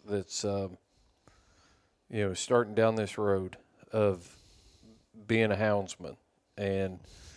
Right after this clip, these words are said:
he's, he's been in it a few years, and he's had some good luck with dogs and things like that, and he wants to start breeding dogs,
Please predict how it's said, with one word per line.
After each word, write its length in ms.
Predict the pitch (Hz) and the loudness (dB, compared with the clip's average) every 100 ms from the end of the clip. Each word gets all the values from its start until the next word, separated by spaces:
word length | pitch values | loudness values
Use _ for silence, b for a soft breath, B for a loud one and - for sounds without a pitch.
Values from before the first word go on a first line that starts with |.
| b b b | b b b
he's, 380 | - 113 107 - | -2 0 0 -2
he's 220 | - 117 | -2 -4
been 220 | 101 123 117 | 2 4 6
in 160 | 123 | 6
it 160 | 120 110 | 4 0
a 20 | |
few 200 | - 117 | -6 -4
years, 600 | 113 110 110 110 110 101 | -2 2 2 2 0 -4
and 120 | 101 | -10
he's 160 | 98 - | -8 0
had 240 | 110 110 | 2 2
some 160 | - 113 | -2 -2
good 180 | 110 107 | 0 4
luck 260 | 110 104 | 4 4
with 160 | 107 - | -6 -2
dogs 440 | 110 104 104 98 | 4 4 4 0
and 140 | 101 - | -10 -6
things 260 | 107 104 | -4 -2
like 160 | 107 101 | -2 -2
that, 240 | - 101 92 | -2 -4 -4
and 80 | |
he 80 | 101 | -6
wants 300 | 101 101 98 | -4 -4 -4
to 80 | - | -8
start 340 | - 107 107 | -4 -2 -2
breeding 320 | 104 107 104 101 | -2 -4 -4 -4
dogs, 520 | 101 98 101 - | -4 -4 -8 -14